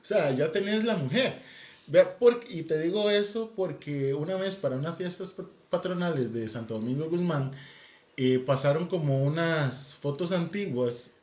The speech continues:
eh, en el salón, y una de esas fotos era la gente, literalmente eso que acabas de contar,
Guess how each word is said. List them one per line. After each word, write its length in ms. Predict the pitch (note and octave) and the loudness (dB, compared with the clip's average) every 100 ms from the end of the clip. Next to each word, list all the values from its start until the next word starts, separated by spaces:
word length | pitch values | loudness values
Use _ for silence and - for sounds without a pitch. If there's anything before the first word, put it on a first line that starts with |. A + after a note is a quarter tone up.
| - | -14
eh, 600 | A2+ A2 A2 A2 A2 A2+ | -8 -6 -4 -4 -4 -4
en 100 | B2 | -2
el 140 | D3 | 0
salón, 340 | D3 F#3+ F3 F#3 - - - - - | 0 2 2 -2 -8 -20 -20 -20 -8
y 120 | - E3 | 4 4
una 260 | F#3+ G#3+ | 6 2
de 60 | A3+ | 2
esas 220 | A3+ A3 | 0 0
fotos 520 | A#3 A3 G#3+ A3 G#3+ - | 4 2 2 -2 -2 -6
era 240 | F3+ E3+ G3+ | 2 4 6
la 140 | G#3 | 4
gente, 640 | F#3 G#3 F#3 - D#3+ E3+ - _ _ - | 2 -2 -2 -6 -10 -12 -18 _ _ -6
literalmente 840 | D#3+ D#3+ F3+ C3+ C#3 E3 E3 F3 C#3+ | -2 0 0 0 0 -2 -4 -4 -6
eso 140 | F#3 | -6
que 80 | D#3+ | -6
acabas 260 | C3 B2 B2+ | -4 -4 -4
de 100 | D3 | -4
contar, 500 | D3+ D3 B3 - | -4 0 0 0